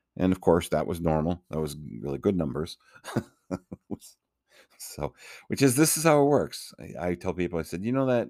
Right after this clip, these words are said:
you know, when that <laughs> you've got your car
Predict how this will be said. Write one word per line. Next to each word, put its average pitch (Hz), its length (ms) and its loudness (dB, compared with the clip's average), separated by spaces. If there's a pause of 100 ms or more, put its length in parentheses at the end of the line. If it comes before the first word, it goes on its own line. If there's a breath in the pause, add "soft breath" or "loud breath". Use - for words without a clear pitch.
you - 160 -14
know, 101 140 -4
when 98 220 -2
that 85 200 -6 (380)
<laughs> - 320 -20
you've - 800 -4
got 107 180 0
your 90 140 -4
car 82 600 -2